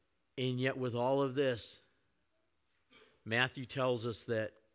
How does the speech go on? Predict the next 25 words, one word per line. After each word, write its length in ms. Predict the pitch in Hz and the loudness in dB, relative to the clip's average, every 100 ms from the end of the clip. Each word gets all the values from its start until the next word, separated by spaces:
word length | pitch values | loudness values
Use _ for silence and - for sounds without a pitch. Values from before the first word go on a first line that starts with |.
| _ _ _ _ _ _ _ _ _ _ _ _ - | _ _ _ _ _ _ _ _ _ _ _ _ -8
when 140 | 117 | -6
the 80 | 117 | -4
disciples 640 | 107 - 131 135 147 131 | -6 -2 0 0 0 -6
came 300 | - 135 131 | -6 -4 -4
to 40 | 117 | -4
Galilee 560 | 104 117 123 120 117 113 | 0 2 4 2 0 -4
and 120 | 101 | -6
saw 240 | 131 117 | -4 -4
Jesus, 480 | 107 104 117 104 98 | -4 -6 -6 -6 -8
they 140 | 113 | -6
worshiped 520 | 101 104 131 - 107 - | -4 -2 -2 -2 -6 -6
him. 160 | 101 | -8
But 120 | 98 | -8
then 160 | - 117 | -6 -4
it 120 | 120 | -4
says 300 | - 123 113 | -4 -2 -2
in 100 | 113 | -4
verse 240 | 107 107 - | -4 -6 -4
seventeen, 640 | 117 113 107 123 117 104 - - - _ _ _ _ _ _ _ _ _ _ _ | -4 -4 -8 -8 -8 -8 -14 -20 -20 _ _ _ _ _ _ _ _ _ _ _
"But 160 | 117 - | -6 -2
some 180 | 135 | -4
of 80 | 127 | -2
them 140 | 113 101 | -4 -4
doubted." 380 | 101 98 87 - _ _ _ - - - _ _ | -6 -6 -10 -16 _ _ _ -20 -20 -20 _ _
<clears throat> 60 | - | -12